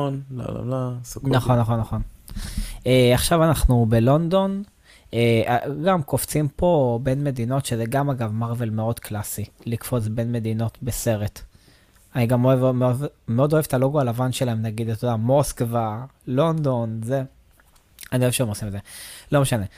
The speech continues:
Speaker 2: אה, יש פה איזה קטע שממש אני סקרן לדעת אם שמת לב אליו.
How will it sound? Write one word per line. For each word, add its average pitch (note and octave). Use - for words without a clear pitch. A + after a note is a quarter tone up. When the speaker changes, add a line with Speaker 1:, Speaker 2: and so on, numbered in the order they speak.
Speaker 2:
אה, A#2+
יש F#3
פה B2+
איזה A2
קטע -
שממש A2+
אני G#2
סקרן D#3
לדעת C3
אם A#2
שמת B2+
לב A2
אליו. G#2+